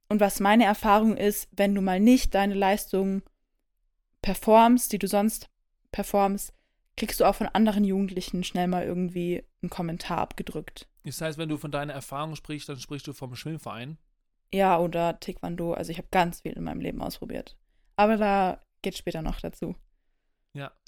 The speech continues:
Speaker 2: Ähm, also, das, genau, nochmal zu der Frage, warum Jugendarbeit? Ich glaub einfach, dass Jugendarbeit sehr wichtig ist, dass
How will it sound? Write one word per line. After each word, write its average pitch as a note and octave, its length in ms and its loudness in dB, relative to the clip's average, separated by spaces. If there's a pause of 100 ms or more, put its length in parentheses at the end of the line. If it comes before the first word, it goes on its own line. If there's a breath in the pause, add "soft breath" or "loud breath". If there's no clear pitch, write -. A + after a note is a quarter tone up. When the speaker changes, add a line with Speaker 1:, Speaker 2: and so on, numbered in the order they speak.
(460 soft breath)
Speaker 2:
Ähm, D3 640 -8 (1400)
also, F#3 260 0 (220)
das, F3 380 -10
genau, C#3 260 -8
nochmal C#3+ 220 -6
zu D#3 80 -10
der C#3+ 100 -6
Frage, D3 360 -8
warum C#3 200 -8
Jugendarbeit? D3 640 -10 (260)
Ich E3+ 180 -12
glaub D#3+ 220 0
einfach, D3 400 -8
dass - 400 -10
Jugendarbeit D3+ 480 -10
sehr C#3+ 260 -8
wichtig D3+ 240 -12
ist, - 260 -14 (480)
dass C#3 340 -10